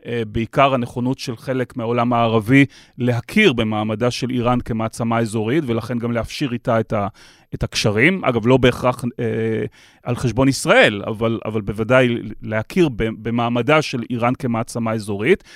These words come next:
והדבר הנוסף זה כמובן ההסתכלות מזרחה, והיכולת של איראן,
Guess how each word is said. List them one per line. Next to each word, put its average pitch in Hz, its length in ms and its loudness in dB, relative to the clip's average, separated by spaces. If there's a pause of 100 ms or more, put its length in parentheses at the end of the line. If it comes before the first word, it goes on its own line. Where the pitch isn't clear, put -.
(260)
והדבר 120 420 2
הנוסף 139 400 2
זה 110 120 -10
כמובן 117 400 -4
ההסתכלות 117 480 -4
מזרחה, 123 580 2
והיכולת 110 460 0
של 117 120 -6
איראן, 127 280 4